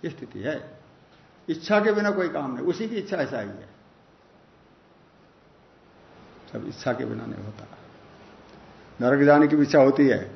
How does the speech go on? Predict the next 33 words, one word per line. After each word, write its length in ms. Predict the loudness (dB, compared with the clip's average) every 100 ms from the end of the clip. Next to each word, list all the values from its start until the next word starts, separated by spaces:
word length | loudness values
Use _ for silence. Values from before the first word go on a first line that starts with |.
| -16 0
प्रकारांतर 600 | 4 6 8 6 6 2
से 100 | 2
है 160 | 2 2
इच्छा, 280 | 0 -8 -12 -16 -20 -20 -20 -20 -20 -20 -20 _ _ _ -6
सीधा 260 | -2 0
तो 140 | 0 0
नहीं 220 | 2 2
है। 200 | 0 -4 -12 -20 -20 -20 -20 -20 -20 -20 -20 -10
शत्रु 320 | -4 -2 2 2
आदि 200 | 4 0
को 80 |
मार, 240 | 0 2 0
मार 360 | 0 2 2
देगा, 480 | 2 0 0 -6 -12 -20 -10
गौ 340 | 0 0 0 -2
मारेगा, 460 | -2 -2 -4 -6 -10 -14 -20 -20 -8
ब्राह्मण 240 | -4 -2
आदि 220 | -2 0 -2
का 100 | -2
हनन 220 | -2 -2
करेगा, 440 | -2 -2 -4 -8 -14 -20 -10
तो 80 | -6
कहाँ 300 | 0 2 4
जाना? 240 | 2 0
स्वर्ग 240 | 0 0 0
मिलेगा 320 | -2 -2 -4
उसको, 260 | -8 -12 -18 -20 -20 _ -20 -20 -20 -16
जाना 200 | -14 -12
पड़ेगा। 600 | -12 -14 -16 -20 -18 -10 -8
इच्छा 240 | 0 2
थी 160 | 2 -2
ना 80 |
वहां, 200 | -4 -8